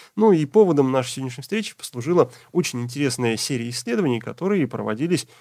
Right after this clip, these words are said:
а, и в Испании, и в Штатах, и в Пенсильванском университете. Поэтому я сегодня кратенько расскажу о том, как вообще проверить микрофлору, а, как улучшить микрофлору, какая связь у микрофлоры кишечника и мозга, на что это влияет, и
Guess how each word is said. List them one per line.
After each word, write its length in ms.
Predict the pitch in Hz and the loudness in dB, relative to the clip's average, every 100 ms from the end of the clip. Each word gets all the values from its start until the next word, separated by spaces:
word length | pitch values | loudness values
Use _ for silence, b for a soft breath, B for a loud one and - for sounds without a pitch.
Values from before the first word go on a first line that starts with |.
| b b | b b
а, 160 | 120 110 | -2 -2
и 160 | - | -2
в 80 | 151 | -2
Испании, 460 | 117 - 185 147 107 | -4 0 0 2 -2
и 40 | |
в 80 | - | -4
Штатах, 380 | - 165 127 - | -2 -2 -2 -14
и 40 | |
в 20 | _ | _
Пенсильванском 640 | 117 - 117 170 - 127 | -10 -8 0 0 0 -2
университете. 540 | 123 123 - 120 117 b b b | -2 -2 -4 -4 -4 b b b
Поэтому 280 | 180 202 143 | -2 0 0
я 100 | 143 | 0
сегодня 240 | 151 135 | -2 -4
кратенько 400 | 123 143 131 127 | -2 -2 -2 -6
расскажу 500 | 127 - 139 208 254 _ b b | -8 -2 0 0 -2 _ b b
о 120 | 131 | -6
том, 360 | 123 160 147 123 b b | -2 0 0 -2 b b
как 160 | - 170 | -2 0
вообще 180 | 139 139 | 0 -2
проверить 400 | 156 165 220 165 | 0 2 2 0
микрофлору, 560 | 120 123 123 104 101 b b b b | 2 2 0 -6 -6 b b b b
а, 240 | 120 117 | -4 -4
как 280 | 120 160 - - | 2 0 0 -4
улучшить 420 | 175 202 190 135 | 0 0 -2 -4
микрофлору, 640 | 127 123 123 120 107 110 b b b - | -4 0 -2 -2 -8 -10 b b b -8
какая 400 | 123 160 143 131 | -2 2 2 2
связь 340 | 147 147 127 131 | 2 0 0 -6
у 240 | 131 123 - - | -6 -6 -8 -2
микрофлоры 720 | 139 139 131 139 160 127 110 | -2 0 -4 0 0 0 -2
кишечника 640 | - 127 131 117 113 - | -4 -2 -2 -4 -8 -8
и 180 | 120 143 | -6 -2
мозга, 440 | 180 262 220 123 b b b b | 2 2 2 -2 b b b b
на 140 | 143 147 | 0 0
что 160 | - | 2
это 120 | 127 117 | 0 0
влияет, 380 | 123 107 98 _ b b _ | -2 -2 -6 _ b b _
и 260 | 165 170 | -4 -2